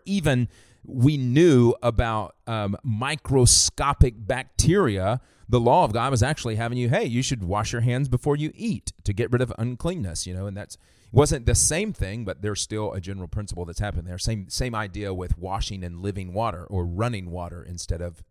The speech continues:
instead of still water, uh, which I think is where Oklahoma State is. Anyway, carrying on. Um, the Pharisees key in on this idea of, in, in Mark chapter seven, of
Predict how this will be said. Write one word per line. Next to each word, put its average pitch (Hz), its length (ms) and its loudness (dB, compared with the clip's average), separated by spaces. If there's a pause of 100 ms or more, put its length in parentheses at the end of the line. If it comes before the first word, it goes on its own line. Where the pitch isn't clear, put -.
instead 82 360 -10
of 76 80 -12
still 110 240 -2
water, 82 300 -8 (540)
uh, 90 420 2
which - 640 -6
I 95 40 -8
think - 220 -2
is 90 80 -8
where 87 120 -2
Oklahoma 95 320 -6
State 135 240 -6
is. 82 220 -10 (100)
Anyway, 127 280 -2
carrying 156 380 2
on. 110 260 -6 (1000)
Um, 131 320 4 (1600)
the 135 180 2
Pharisees 220 680 2
key - 440 -2
in 113 440 0
on 107 180 -2
this 107 280 2
idea 98 640 -4
of, 92 400 -4
in, 104 160 -2 (100)
in 101 140 -2
Mark 95 240 -4
chapter 90 280 -2
seven, 90 460 -4
of 90 160 -4